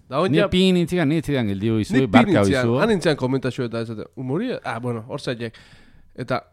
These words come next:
Speaker 1: ja, umore kabroia.
Speaker 2: Baina, a ber, ez, kabroi, eh, biharren partidek.
Speaker 1: Bai, bai.
Speaker 2: Baina,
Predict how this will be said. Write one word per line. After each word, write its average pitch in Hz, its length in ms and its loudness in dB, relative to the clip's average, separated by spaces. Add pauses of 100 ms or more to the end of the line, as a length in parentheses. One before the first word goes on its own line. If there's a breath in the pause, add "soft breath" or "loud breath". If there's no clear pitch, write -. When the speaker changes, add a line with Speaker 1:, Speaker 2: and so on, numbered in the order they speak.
(120)
Speaker 1:
ja, 151 240 -6
umore 156 300 2
kabroia. 117 540 2
Speaker 2:
Baina, 110 200 0
a 110 140 -2
ber, 113 240 0 (180)
ez, 110 240 -4
kabroi, 120 540 0
eh, - 140 -12
biharren 107 260 0
partidek. 87 400 -4
Speaker 1:
Bai, 131 80 -10
bai. 127 100 -4
Speaker 2:
Baina, 101 300 0